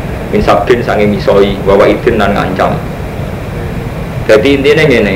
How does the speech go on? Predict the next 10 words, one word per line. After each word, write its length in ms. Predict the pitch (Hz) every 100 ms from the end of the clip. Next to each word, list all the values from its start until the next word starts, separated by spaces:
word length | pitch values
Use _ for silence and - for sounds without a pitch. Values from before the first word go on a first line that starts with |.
| 87
ya. 40 | - - - - - - - - -
Apapun 560 | 143 139 143 139 165 147
rekayasa 560 | 147 135 131 127 127
orang 240 | 139 131 127
Yahudi 400 | 117 107 104 113
Nasrani, 640 | 117 113 120 110 107 90
ada 320 | 98 101 104 101
misionaris, 760 | 101 - 104 104 107 107 107
ada 240 | 113 - 101
kristenisasi, 880 | - - 104 104 107 104 104 104